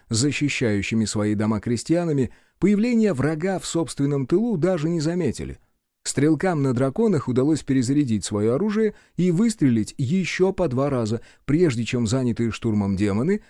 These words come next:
соизволили рассмотреть что-то над головами и соответствующим образом отреагировать. Вот только не так, как рассчитывал призванный герой. Он-то предполагал, что демоны полностью переключат своё внимание на нового врага.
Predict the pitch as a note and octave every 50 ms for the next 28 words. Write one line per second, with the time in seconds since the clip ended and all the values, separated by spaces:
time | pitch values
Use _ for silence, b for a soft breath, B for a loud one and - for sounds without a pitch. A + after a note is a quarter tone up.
0 | b b - - - A3 A3 F#3+ F#3 A3 C4 B3+ B3 A#3+ A#3 A#3 - - - C3+
1 | C#3+ F#3+ G3+ F#3+ - - F#3 F#3 F3 F3 E3+ D#3+ C3 G#2+ - - - B2+ A#2 G#2
2 | A2+ A2+ A#2 A#2 A2 A2 A#2+ B2+ C3+ D#3+ G3 A3+ A#3+ A3+ A3+ b b b b b
3 | D3 D3 C3+ - - A#2 A2 - A#2+ B2 A2+ - A#2+ A#2 G#2 - - A2 A#2+ C#3+
4 | C#3 B2+ A2 G2 A2+ G#2+ b b b b - F#2 F2+ F2 G#2 G2 F#2+ G2 E2 C#2+
5 | C#2 B1 A#1 A#1 - - - _ _ _ _ _ _ _ _ - G2 A2 F3 G#3+
6 | A3 - - B3+ C4 B3 A3+ - C4 C4+ C#4 C4+ A#3 - F#3 F3 F3 F#3 - -
7 | - - - - - _ - - D#3 C#3+ - C#3+ C3+ C3 B2 - - - D3+ F#3
8 | F#3+ - G#3 A3+ A3+ G3 - B2+ A#2+ B2 A#2 A2+ A#2+ B2+ B2+ B2 A#2 F#2 F#2+ F2+
9 | D#2 C#2+ A1 A1 - - _ _ _ _ _ _ _ _ _ - A2 C#3 E3+ G3
10 | G3+ E3 F3 D#3 - D3 D3+ C3+ - D3 D3 D3+ D3+ D3 D#3 D#3 C#3 A2 - -
11 | - A#2+ A#2+ A#2+ D#3+ G3+ G#3 F3 D3 C3 A2+ - - D#3+ F#3 A3 A3 G3+ F3+ D#3
12 | - - B2 - - C3+ C3+ A2+ - B2+ B2 - - F3 E3 - - A#2+ A2+ A#2
13 | A2+ G#2+ A2 G#2+ G2+ A#2+ D#3 F3+ G3+ G3 E3+ C3 A#2 A2+ G#2+ G#2+ G#2+ G2+ G2 G2+
14 | A#2+ B2 D3 D#3+ D#3 F3+ G#3 A3 G#3 G3+ B3 A3+ E3 A2